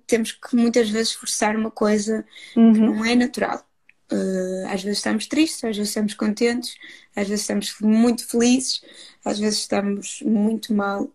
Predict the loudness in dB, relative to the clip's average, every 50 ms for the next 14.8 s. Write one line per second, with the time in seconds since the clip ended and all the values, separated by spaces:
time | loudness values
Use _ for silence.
0 | _ -4 -2 0 0 0 0 0 0 0 0 -2 -4 -2 0 0 0 0 -2 -6
1 | -10 -8 -8 -4 -2 -2 -2 -2 0 0 0 0 -2 -4 -10 _ -16 -12 -12 -12
2 | -12 -14 _ _ _ -18 -16 -14 -14 -10 -10 -10 -10 -10 -10 -6 -2 2 4 6
3 | 6 6 6 4 4 2 2 2 0 0 -2 -4 -4 -4 0 0 2 4 4 4
4 | 4 4 4 4 2 0 -2 -4 -4 -4 -2 -2 -4 -4 -4 -6 -8 -8 -10 -10
5 | -10 -4 -2 0 0 0 0 -2 -4 -2 0 2 2 4 4 2 2 2 2 2
6 | 2 0 -2 _ 0 0 0 2 2 0 0 0 -2 -2 -2 -2 -2 -4 -4 -4
7 | -2 0 0 -2 0 0 0 2 2 0 -2 -6 -12 -16 -20 -20 -20 _ _ -2
8 | -2 -2 -2 0 0 0 0 0 -2 -6 -8 -8 -8 _ -4 -4 -4 -4 -6 -8
9 | -4 0 0 0 0 0 -2 -2 -2 0 0 0 0 -2 -2 -2 0 0 0 0
10 | -2 -4 -4 -6 _ _ _ _ -4 -4 -2 -4 -4 -6 -6 -6 -6 -4 -6 -6
11 | -6 -8 -10 -14 _ _ _ -2 0 0 0 -2 -4 -4 -6 -12 -18 _ _ _
12 | _ _ _ _ -12 -12 -12 -10 0 2 2 4 6 6 6 8 8 8 6 6
13 | 6 8 8 8 8 8 8 8 8 8 8 8 6 6 4 0 2 4 6 8
14 | 8 8 6 4 2 0 0 -2 -4 -2 0 2 4 4 4